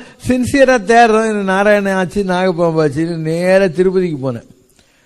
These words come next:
ஒரு மொட்டை போட்டேன். அங்கிருந்து train பிடிச்சி ஹரித்வாருக்கு நைன்டீன் எயிட்டி ஃபோர் பிப்ரவரி கும்பமேளாக்கு போயிட்டேன். அங்க போய் கங்கையில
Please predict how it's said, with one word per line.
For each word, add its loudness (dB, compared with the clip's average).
ஒரு -4
மொட்டை -2
போட்டேன். -8
அங்கிருந்து 0
train -4
பிடிச்சி -6
ஹரித்வாருக்கு 2
நைன்டீன் -4
எயிட்டி -2
ஃபோர் -2
பிப்ரவரி 0
கும்பமேளாக்கு -2
போயிட்டேன். -8
அங்க -2
போய் 0
கங்கையில -2